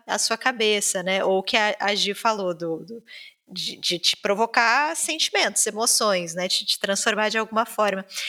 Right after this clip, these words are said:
E foi o livro que eu não conseguia parar de pensar nele, assim, o livro que te dá ressaca, porque você não tem vontade de começar a ler outro livro.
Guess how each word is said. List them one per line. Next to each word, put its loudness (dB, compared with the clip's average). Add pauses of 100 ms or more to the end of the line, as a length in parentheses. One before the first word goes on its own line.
(120)
E -4
foi 6
o 4
livro 0
que 2
eu 2
não 0
conseguia 2
parar 2
de -6
pensar 0
nele, 2
assim, -10
o -12
livro -8
que -4
te 0
dá 4
ressaca, 0
porque -14
você -4
não -2
tem 2
vontade 0
de -4
começar 2
a 4
ler -6
outro -8
livro. -8